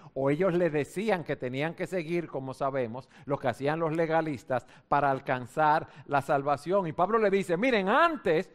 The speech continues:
ustedes estaban bajo los poderes de ese mundo. Ustedes eran esclavos de Satanás, si podemos decirlo así. Ustedes estaban atrapados por la mentalidad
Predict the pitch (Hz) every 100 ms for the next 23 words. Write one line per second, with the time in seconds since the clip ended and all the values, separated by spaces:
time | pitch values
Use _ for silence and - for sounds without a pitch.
0 | - - 147 196 220 - 220 220 202 170
1 | 180 160 165 147 165 269 240 156 120 151
2 | 165 165 147 233 359 247 110 _ _ _
3 | _ - - 175 233 262 233 240 247 214
4 | - 208 233 294 277 196 190 180 185 170
5 | 185 240 262 190 135 160 165 170 156 147
6 | 160 156 156 - 165 185 - - 165 214
7 | 240 - 185 185 196 220 226 214 208 190
8 | 165 190 190 160 143 - _ - 214 208
9 | 208 202 196 180 208 190 185 170 180 254